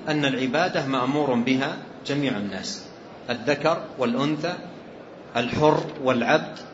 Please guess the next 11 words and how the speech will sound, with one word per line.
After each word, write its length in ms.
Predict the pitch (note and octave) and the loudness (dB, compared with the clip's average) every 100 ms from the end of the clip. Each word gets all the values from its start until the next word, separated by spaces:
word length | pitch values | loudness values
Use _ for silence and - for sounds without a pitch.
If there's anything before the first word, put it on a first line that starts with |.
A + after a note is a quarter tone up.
| - - - - - - C3 | -16 -18 -18 -18 -18 -6 -4
الصغير 540 | - C3+ B2+ D#3 D#3 D#3 | 2 2 4 2 0 2
والكبير، 560 | C3 B2+ B2 C#3+ E3+ - - - - - - - - D#3 | 0 4 4 4 2 -2 -10 -12 -14 -14 -16 -16 -2 2
الجميع 440 | C3 D#3 F#3+ D3 | 4 4 4 4
مأمور 340 | C3+ A#2+ B2 | 2 4 4
ب-، 380 | B2 A#2 A#2 A#2 | 2 2 0 0
بذلك، 460 | A#2 A2+ G2+ G2 D3 | -2 -2 -2 -2 2
المسلم 580 | C#3+ D#3+ G#3 - G3 F#3+ | 4 6 4 4 2 2
والكافر، 460 | F3+ E3+ B2 G#2 - - | 0 0 -2 -4 -8 -2
الكل 460 | - C3 - A3+ G3+ | 0 0 4 4 6
مأمور 640 | D#3 C#3 C#3 E3+ G#3 G#3 - - - - - - | 2 0 -2 2 4 2 -2 -10 -14 -16 -16 0
بالعبادة. 1040 | C3+ D#3+ - - - C#3+ A#2+ A#2+ A#2 G#2+ | 4 4 2 -4 -4 0 0 2 0 0